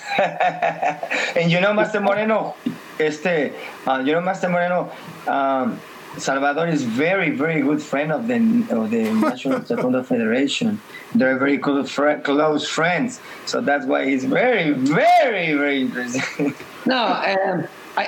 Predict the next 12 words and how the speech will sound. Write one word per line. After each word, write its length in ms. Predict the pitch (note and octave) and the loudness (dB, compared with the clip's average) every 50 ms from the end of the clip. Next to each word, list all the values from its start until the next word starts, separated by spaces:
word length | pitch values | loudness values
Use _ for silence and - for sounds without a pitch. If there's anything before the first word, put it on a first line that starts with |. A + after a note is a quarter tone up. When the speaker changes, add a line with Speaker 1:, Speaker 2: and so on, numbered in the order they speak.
| - | 0
Speaker 3:
I 60 | F3+ F#3+ | -2 0
think 180 | F#3 C4 A#3 A3 | 0 0 2 2
it 60 | A3+ | 2
was 120 | G3+ - | 2 2
all 300 | - D#3+ F3+ G3 G#3+ G#3+ F3+ | 2 2 2 4 2 2 2
those 280 | F3+ F3 D3+ - - | 2 2 2 0 -2
things. 320 | - F#3 G3 F#3 D#3 C3 D#3 | -2 0 0 0 0 0 0
I 40 | |
mean, 220 | D#3 E3 E3 D#3 D#3 - - - - - - - - - - - - - - - - - - - - - - - - - - - - - | 0 0 0 -2 -4 -8 -14 -18 -18 -18 -18 -18 -18 -18 -18 -18 -18 -18 -18 -18 -18 -18 -16 -16 -14 -14 -14 -16 -16 -16 -16 -12 -6 -6
I, 80 | - - - - - | -6 -6 -6 -4 -2
I'm 180 | - - A#3+ | 0 2 2
a, 60 | A#3 | 2